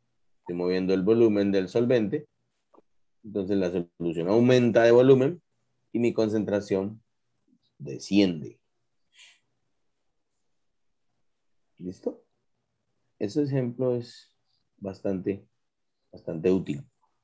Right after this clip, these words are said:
para que lo tengan muy claro. Por favor. ¿Sí?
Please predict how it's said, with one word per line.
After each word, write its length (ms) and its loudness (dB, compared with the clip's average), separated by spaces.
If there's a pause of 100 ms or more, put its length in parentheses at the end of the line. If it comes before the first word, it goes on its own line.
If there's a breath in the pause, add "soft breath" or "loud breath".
(140)
para 140 -6
que 80 0
lo 100 -2
tengan 220 -4
muy 240 2
claro. 340 -2 (1300 loud breath)
Por 180 -2
favor. 480 2 (1400)
¿Sí? 220 2